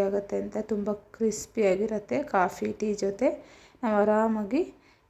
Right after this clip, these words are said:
ತಿನ್ಕೊಂಡು ಇರ್ಬೋದು. ಮತ್ತು ಮಕ್ಳಿಗೆ ಕೂಡ ತುಂಬಾ ಇಷ್ಟ ಆಗುತ್ತೆ. ನೋಡಿ ಎಷ್ಟು ಈಸಿಯಾಗಿ ಅವಲಕ್ಕಿ ಒಗ್ಗರಣೆ ಐದೇ ನಿಮಿಷದಲ್ಲಿ ರೆಡಿ ಆಗೋಯ್ತು. ಅವಲಕ್ಕಿ ಸ್ನ್ಯಾಕ್ಸು ನೀವೊಮ್ಮೆ ಟ್ರೈ ಮಾಡಿ, ತುಂಬ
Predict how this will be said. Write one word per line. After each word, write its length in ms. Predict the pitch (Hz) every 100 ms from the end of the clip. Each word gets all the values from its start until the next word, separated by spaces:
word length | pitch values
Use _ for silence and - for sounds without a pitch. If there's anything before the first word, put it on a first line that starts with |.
| -
ತಿನ್ಕೊಂಡು 560 | 208 196 190 180 190 339 - - - 247
ಇರ್ಬೋದು. 360 | 175 175 165 185
ಮತ್ತು 160 | 202 277 262
ಮಕ್ಳಿಗೆ 380 | 202 - 254 277
ಕೂಡ 120 | 269 247 247
ತುಂಬಾ 260 | 220 220 233 233 214
ಇಷ್ಟ 180 | - 220 208
ಆಗುತ್ತೆ. 340 | 202 202 254 311 - - - _ _ _ _ _ _ _ - 254
ನೋಡಿ 260 | 226 220 214 208 - 214
ಎಷ್ಟು 240 | - - 208 202 226
ಈಸಿಯಾಗಿ 600 | 233 226 226 208 208 320 - _ _ _ -
ಅವಲಕ್ಕಿ 400 | 226 220 214 226 214
ಒಗ್ಗರಣೆ 420 | 202 214 202 208 269 - - _ - 220
ಐದೇ 180 | 226 254 240
ನಿಮಿಷದಲ್ಲಿ 420 | 220 - 214 254 240
ರೆಡಿ 200 | 202 208 202
ಆಗೋಯ್ತು. 420 | 208 196 196 262 320 240
ಅವಲಕ್ಕಿ 380 | 202 196 196 202
ಸ್ನ್ಯಾಕ್ಸು 580 | - 220 202 196 - 285 349 - - - _ 247
ನೀವೊಮ್ಮೆ 380 | 240 233 220 214 226
ಟ್ರೈ 160 | 220 233 220
ಮಾಡಿ, 160 | 202 220
ತುಂಬ 200 | 226 226